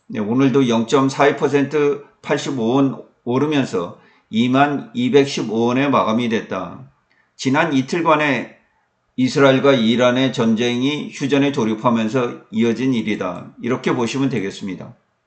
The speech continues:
네, 일봉으로 좀 살펴보도록 하죠. 아직까지 이만 천오백오십 원, 이 최고점은 넘지를 못하고 있어요.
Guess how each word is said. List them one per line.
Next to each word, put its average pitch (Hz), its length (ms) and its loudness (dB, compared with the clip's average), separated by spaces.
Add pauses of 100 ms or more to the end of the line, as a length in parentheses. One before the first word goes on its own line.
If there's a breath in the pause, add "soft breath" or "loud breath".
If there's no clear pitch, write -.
(440 soft breath)
네, 120 180 0
일봉으로 175 600 2
좀 165 180 0
살펴보도록 143 840 0
하죠. 107 440 -4 (520)
아직까지 160 1080 2 (520)
이만 147 440 4
천오백오십 127 960 2
원, 95 300 -4 (120)
이 127 300 -2
최고점은 175 960 2 (240)
넘지를 131 640 -2
못하고 117 460 -2
있어요. 110 520 -4